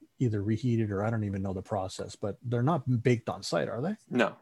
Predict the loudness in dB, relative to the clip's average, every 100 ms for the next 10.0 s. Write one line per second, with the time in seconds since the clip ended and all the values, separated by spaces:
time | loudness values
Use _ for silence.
0 | _ 4 6 6 4 6 6 6 6 6
1 | 6 2 0 4 6 6 4 2 6 6
2 | 6 2 4 4 4 4 0 2 2 2
3 | 6 6 6 4 2 0 -20 -20 -20 _
4 | 4 8 10 8 6 2 -2 2 6 6
5 | 4 4 4 6 6 6 6 6 8 8
6 | 4 6 4 4 2 0 -2 -4 -8 0
7 | 6 10 10 8 8 8 8 8 10 6
8 | 2 -14 -18 -16 -6 4 6 8 8 10
9 | 8 6 2 6 6 10 10 10 8 4